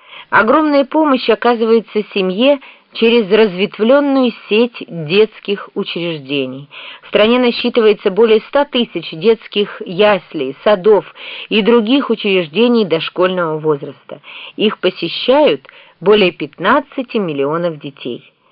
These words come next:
Содержание ребёнка в детских яслях обходится в пятьсот восемьдесят рублей ежегодно, в детских садах — в пятьсот рублей. В то же время родители оплачивают лишь около пятой части расходов.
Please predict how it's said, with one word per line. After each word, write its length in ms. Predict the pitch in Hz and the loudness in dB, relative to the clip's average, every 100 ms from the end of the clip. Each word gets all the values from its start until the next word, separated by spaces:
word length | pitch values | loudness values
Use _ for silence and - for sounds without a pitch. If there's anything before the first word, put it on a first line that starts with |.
| - - - - | -20 -20 -10 -2
Содержание 560 | 220 262 285 330 277 | 2 2 2 0 2
ребёнка 460 | 240 214 277 247 226 | 2 2 0 2 -2
в 80 | 185 | 2
детских 480 | 240 - - 196 | 0 0 -6 -8
яслях 580 | 196 262 277 - 151 - - - - | 0 0 0 -4 -10 -10 -20 -20 -4
обходится 640 | 185 202 302 294 262 - 233 | -2 -2 0 0 -2 -2 -4
в 60 | |
пятьсот 500 | - 233 - - 302 | -2 -4 -2 -2 -2
восемьдесят 720 | 226 233 262 226 226 226 220 202 | 0 0 0 -2 -4 -2 -2 0
рублей 380 | 196 202 233 | 0 2 0
ежегодно, 760 | 202 175 165 156 202 147 123 - - - - - | 2 0 -2 0 0 0 -10 -16 -20 -20 -16 -10
в 80 | |
детских 500 | 156 220 208 - 175 - | 0 2 0 -2 -8 -4
садах — 560 | 160 151 196 285 277 - _ | -4 0 2 2 -2 -14 _
в 100 | _ | _
пятьсот 480 | - 240 - 254 233 | -6 -6 0 -2 0
рублей. 440 | 143 131 139 135 _ _ _ - - _ | -6 -8 -12 -16 _ _ _ -20 -20 _
В 60 | |
то 140 | - 247 | -2 2
же 80 | 254 | 4
время 320 | 233 262 247 | 4 2 2
родители 460 | 220 185 202 233 | 2 0 -4 0
оплачивают 760 | 233 220 180 165 - 208 240 247 | 2 2 0 -2 -2 0 0 0
лишь 240 | 156 147 | -6 -4
около 300 | 151 147 165 | -4 0 -2
пятой 440 | 165 220 240 285 277 | 2 0 2 0 -2
части 440 | - 240 180 - | 0 0 0 -4
расходов. 560 | 135 139 - 139 120 | -4 -4 -4 -6 -4